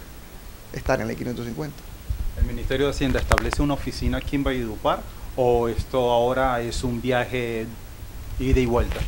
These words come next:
Speaker 1: Deben nombrar a una persona que se encargue de ser el gestor de quinientos cincuenta para Valledupar. Esa persona es la que va a ser determinante en que las, las cosas funcionen bien entre el ministerio y, y gobierno municipal.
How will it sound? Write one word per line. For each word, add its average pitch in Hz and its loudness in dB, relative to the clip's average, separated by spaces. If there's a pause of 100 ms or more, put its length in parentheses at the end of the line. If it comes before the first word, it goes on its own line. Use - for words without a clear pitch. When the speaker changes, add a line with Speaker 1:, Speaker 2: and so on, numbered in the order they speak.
(100)
Speaker 1:
Deben 185 6
nombrar 151 10
a 139 12
una 143 8
persona 123 2 (160)
que - -4
se - -4
encargue 131 2
de 117 -2
ser 135 2
el 143 4
gestor 135 6
de 120 0
quinientos 127 0
cincuenta 127 0
para 120 0
Valledupar. 107 -2 (380)
Esa 165 6
persona 143 2
es 127 2
la 139 4
que 120 2
va 123 6
a 127 2
ser 147 2
determinante 135 2
en 139 2
que 123 -2
las, 117 -2 (180)
las 127 -4
cosas 147 -4
funcionen 127 -2
bien 139 0
entre 127 -4
el 123 -2
ministerio 131 -2 (120)
y, 170 -2 (560)
y 117 0
gobierno 123 -2 (120)
municipal. 135 2